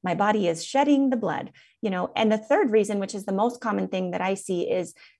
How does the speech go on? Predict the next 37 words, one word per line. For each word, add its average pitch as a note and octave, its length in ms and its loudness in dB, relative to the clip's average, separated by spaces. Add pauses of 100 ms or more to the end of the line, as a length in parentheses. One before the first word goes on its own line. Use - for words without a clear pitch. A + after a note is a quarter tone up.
if A3 140 0
you C#4 80 4
go C#4+ 180 6
too D#4+ 280 2
long B3 180 2
without F#3+ 300 -2
having F#3+ 300 -4
a F3+ 40 -8
period, F#3+ 420 0
oftentimes G#3 540 -2
that F#3+ 180 -2
lining F#3 440 -2
will F3 120 -4
get F3 220 -8
very F3 380 2 (100)
thin, C4+ 300 2 (380)
and A3 160 0
then G#3+ 100 0
people G#3+ 260 0
will F#3 120 -2
start - 260 -4
spotting F3+ 380 -4
because E3+ 260 -6
the F#3 80 -4
lining F3 320 -2
is D#3+ 180 -8
so E3 160 0
thin. D#3+ 380 -6 (260)
So A3 300 4
if A#3 160 2
you C4+ 100 6
take D4+ 220 -2
a C4+ 60 4
birth G3+ 220 0
control A3+ 280 -2
pill F#3+ 180 -4
continuously, G#3+ 1120 -2